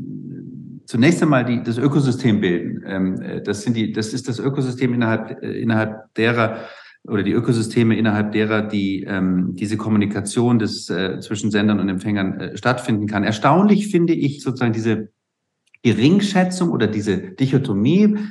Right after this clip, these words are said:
zwischen Plattformmechanik und Plattformarchitektur einerseits und andererseits den Leuten, die den Content liefern. Ähm, da gibt es eine, eine, einen fast schon fast herablassenden Blick darauf, dass man sagt,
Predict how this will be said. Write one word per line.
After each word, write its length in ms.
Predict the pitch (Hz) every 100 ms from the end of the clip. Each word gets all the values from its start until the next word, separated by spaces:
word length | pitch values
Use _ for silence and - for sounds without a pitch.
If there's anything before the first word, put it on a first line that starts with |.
| -
zwischen 340 | - 127 113 110
Plattformmechanik 1080 | 123 170 - - 180 160 143 139 147 151
und 120 | 139 101
Plattformarchitektur 960 | 131 - 139 117 117 117 110 - 101
einerseits 560 | - 147 180 165 160 156
und 80 | -
andererseits 560 | - 151 131 127 127
den 180 | 135 135
Leuten, 540 | 123 120 143 143 139 - -
die 80 | 117
den 160 | 113
Content 460 | 107 131 156 147 98
liefern. 520 | 95 95 - 69 - - - -
Ähm, 280 | 104 101 104
da 80 | 104
gibt 240 | 170 175
es 120 | 139
eine, 400 | - 120 120 117
eine, 380 | 113 110 110 107
einen 160 | 107 104
fast 280 | 131 143 -
schon 160 | 127
fast 240 | 120 120 127
herablassenden 840 | 98 110 170 170 147 139 139 117
Blick 240 | 120 131 -
darauf, 400 | 98 - 131 139
dass 180 | 127
man 80 | 120
sagt, 340 | 113 113 117